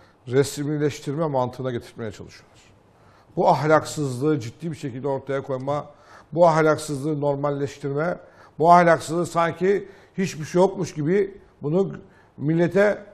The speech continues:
sunma mantığına getirmeye çalışıyorlar. Görmüyor musunuz? Ki en büyük helak sebeplerinden bir tanesi.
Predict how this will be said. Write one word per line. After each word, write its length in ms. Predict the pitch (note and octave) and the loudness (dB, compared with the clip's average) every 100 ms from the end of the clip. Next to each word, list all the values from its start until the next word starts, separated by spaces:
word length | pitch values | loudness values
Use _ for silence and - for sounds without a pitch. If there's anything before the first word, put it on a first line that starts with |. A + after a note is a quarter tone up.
| _ | _
sunma 460 | - - D#3+ D#3+ F3+ | -10 -4 -2 2 4
mantığına 400 | D#3 D3 - D#3 | 4 2 0 -4
getirmeye 360 | D3 C3+ C#3 | -4 -6 -10
çalışıyorlar. 440 | C3 A#2 - E2 - | -8 -12 -12 -14 -14
Görmüyor 380 | - C#3 D3+ B2+ | -10 -10 -8 -12
musunuz? 320 | - - - _ - _ _ _ _ _ _ _ _ _ _ | -14 -20 -20 _ -20 _ _ _ _ _ _ _ _ _ _
Ki 500 | D3 F#3+ B3 A#2 - _ - | 0 0 0 -4 -12 _ -2
en 300 | D#3 F3 D3+ | 2 2 2
büyük 180 | E3 A#2 | 0 0
helak 280 | C3 D3+ - | 0 0 0
sebeplerinden 580 | C#3+ C#3 C#3 C3 C#3+ | 0 0 -2 -8 -8
bir 80 | C3+ | -8
tanesi. 340 | B2+ G2+ - | -8 -10 -12